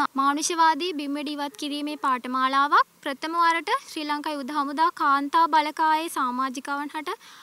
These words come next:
ආරම්භ කිරීමට සූදානම් කර ඇති බව අපිව දැනුවත් කරා. ඇත්තටම පාඨමාලාවට එන්න කලින්, අ, පොඩි බයක් හිතේ තිබුණා. ඒත් මේ පාඨමාලාවට ආවට පස්සේ අපිට, අ, උගන්වපු ආකාරය,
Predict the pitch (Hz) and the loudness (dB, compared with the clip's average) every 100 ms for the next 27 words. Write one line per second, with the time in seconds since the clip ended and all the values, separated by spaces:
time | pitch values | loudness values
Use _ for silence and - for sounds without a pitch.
0 | - - 269 277 285 294 302 294 294 285 | 0 6 6 4 -4 -6 -8 -8 -8 -8
1 | 277 254 277 277 285 277 269 277 285 262 | -8 -4 -4 -4 -6 -8 -8 -8 -8 -8
2 | 269 247 240 247 254 254 226 262 - _ | -8 -6 -6 -8 -8 -6 0 2 0 _
3 | - - 262 262 294 320 339 320 285 262 | -20 -4 -4 -4 -6 -6 -6 -2 -2 -2
4 | 269 269 277 277 262 269 269 285 302 269 | -2 -2 -4 -4 -6 -4 -4 -4 -6 -6
5 | 240 233 233 - - _ _ _ 269 254 | -8 -10 -12 -16 -20 _ _ _ -8 -2
6 | 262 262 277 277 269 269 269 254 226 302 | 2 2 -2 -8 -6 -6 -8 -8 -4 -4
7 | - - - - - 269 262 302 302 269 | -4 -14 -20 -16 -10 -8 -8 -4 0 0
8 | 269 277 277 285 294 269 262 269 285 277 | 0 -2 -2 -4 -2 -2 -4 -8 -12 -6
9 | 311 254 254 277 269 269 - - _ 233 | -6 -6 -6 -8 -8 -12 -18 -20 _ -10
10 | 240 247 262 269 269 285 254 247 254 277 | -8 -6 -6 -6 -6 -2 0 0 0 0
11 | 277 277 | 0 -2